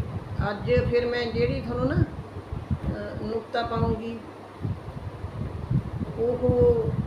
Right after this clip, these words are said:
ਵੀ ਤੁਹਾਨੂੰ ਡਾਇਲਿਸਿਸ ਨਾ ਕਰਾਉਣਾ ਪਵੇ ਜੇ ਕਿਸੇ ਦੇ ਕਿਡਨੀ ਖਰਾਬ ਹੈ, ਤੇ ਉਹ ਨੁਕਤਾ ਪਾਉਂਦੀ ਹੈ ਨਾ।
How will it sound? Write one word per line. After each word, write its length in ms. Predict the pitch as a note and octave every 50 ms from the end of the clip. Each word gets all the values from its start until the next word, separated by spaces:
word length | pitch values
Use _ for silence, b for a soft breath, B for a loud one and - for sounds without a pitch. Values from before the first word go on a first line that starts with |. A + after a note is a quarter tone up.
| - - - - - - - - - - - - - - - - - - - - - - - - - - - - - - - - - - - - - - - - -
ਵੀ 160 | F#3+ F#3 G#3
ਤੁਹਾਨੂੰ 360 | G3+ - G#3+ G#3+ A3 A3 G#3
ਡਾਇਲਿਸਿਸ 460 | F#3 F3+ F3+ F#3 F3+ - A#3 A#3 -
ਨਾ 160 | C4 B3 G#3+ F3
ਕਰਾਉਣਾ 340 | D#3+ E3+ D3+ D3+ D#3+ -
ਪਵੇ 360 | - - F#3 F3 E3+ G3+ C4 D4+ - - - - - - - - - - - - - - - - - F3+
ਜੇ 60 | G3 G3
ਕਿਸੇ 220 | F3+ E3+ - G3+
ਦੇ 160 | F#3+ G3 F#3 D#3+ D3 - - - - - - - - -
ਕਿਡਨੀ 280 | F#3+ E3+ E3 F#3 F3+
ਖਰਾਬ 360 | E3 - F3 E3+ D#3+ E3 E3
ਹੈ, 100 | G3+ B3 - - - - - - - - - - - - - - - - -
ਤੇ 180 | - F3 F3 E3 - - - - F#3
ਉਹ 100 | G#3+ A#3+
ਨੁਕਤਾ 300 | A#3+ - - - F#3 E3+
ਪਾਉਂਦੀ 580 | - - D#3 - - - - - - - - - - - -
ਹੈ 40 | D#4
ਨਾ। 540 | E4+ - - - - - - - - -